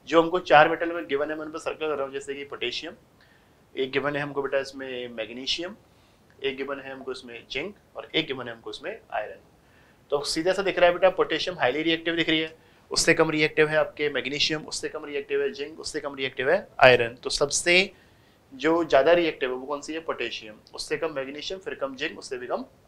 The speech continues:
आयरन। तो कौन सा ऑप्शन बनेगा? फोर्थ ऑप्शन। अगला है बेटा, ज्वाला के किस भाग का उपयोग सुनार सोने और चांदी को पिघलाने के, पिघलाने के लिए करता है? अब सोने और चांदी को पिघलाने के लिए किस पार्ट का उपयोग करता है?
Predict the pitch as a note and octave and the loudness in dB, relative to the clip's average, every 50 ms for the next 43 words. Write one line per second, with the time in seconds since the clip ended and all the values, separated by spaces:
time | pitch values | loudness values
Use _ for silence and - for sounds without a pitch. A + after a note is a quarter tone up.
0 | - - A2+ A2 G#2+ G#2+ G#2+ - B2 A#2+ B2+ B2 B2+ - C#3 - - D3 C#3+ C#3 | -4 -4 -4 -4 -6 -10 -14 -14 -12 -12 -12 -10 -10 -12 -10 -10 -10 -10 -8 -6
1 | C#3 C3+ C#3+ G3 C4+ - - - - - _ _ _ _ _ - - D3 C3 - | -2 4 4 4 4 4 -2 -16 -20 -20 _ _ _ _ _ 8 10 10 10 10
2 | G#2 F#2+ - - - - - - _ _ _ _ _ _ _ _ _ _ _ _ | 6 2 2 -2 -6 -8 -12 -16 _ _ _ _ _ _ _ _ _ _ _ _
3 | _ _ _ _ _ _ _ _ _ _ _ _ - - - _ _ _ _ _ | _ _ _ _ _ _ _ _ _ _ _ _ -20 -20 -20 _ _ _ _ _
4 | _ _ _ _ - C3+ D#3 E3+ F#3+ G3 G3 G3 G#3+ G#3 D#3 D3+ D3+ D#3 E3+ F#3 | _ _ _ _ 4 8 12 12 12 12 12 12 8 6 8 12 12 12 12 12
5 | F#3 - G#3 G3+ - A3+ - F3+ - - D#3+ D#3+ E3+ F3+ F3 G3+ F#3+ F3+ - - | 10 6 2 2 2 0 0 -2 2 6 8 8 8 8 10 10 10 10 10 6
6 | E3+ F3+ F3+ F3+ - - D#3 D3+ D#3 E3+ F3+ E3+ - D#3+ D3+ D#3 F3 F#3+ F#3+ F3+ | 2 2 2 2 -2 -2 2 4 6 6 4 4 2 2 2 4 2 0 0 2
7 | - E3+ D3+ D3+ D3+ D3 F3+ F3 F3+ D#3 C#3+ C#3 C#3+ D3+ E3 F3+ F3 F3 F3 F3 | 2 2 2 2 0 -2 -4 0 0 2 6 8 8 8 8 8 6 4 2 0
8 | D#3 D3 - - D3+ D3 C#3 C3+ C#3 D3+ D3+ D3 D#3 D3 D3 D3 D3 D3 B2+ A2+ | -4 -8 -2 -2 0 4 4 4 4 2 -2 -4 -6 -6 -4 -6 -6 -4 -6 -8
9 | A2+ - G#2+ A2+ A2+ - - - - D#3+ D#3+ E3+ F#3 F#3+ F3+ F#3+ E3+ F3 E3+ E3 | -6 -6 -6 -6 -6 -6 -6 0 2 2 4 6 4 4 6 4 4 4 2 0
10 | F#3 F#3 - - B2+ B2+ C3+ C3+ D3 E3 F3 E3 E3+ E3 E3 E3+ F3 F3 - G3 | 0 0 2 2 6 8 10 10 10 8 4 2 2 4 4 2 2 2 2 0
11 | - - - - D3+ D3 D3+ - - D#3+ D#3 - D3+ C#3 - C3 A#2 - - - | 0 2 8 10 12 12 12 10 6 4 4 4 0 2 2 0 0 2 0 0
12 | G2 G2 | 0 0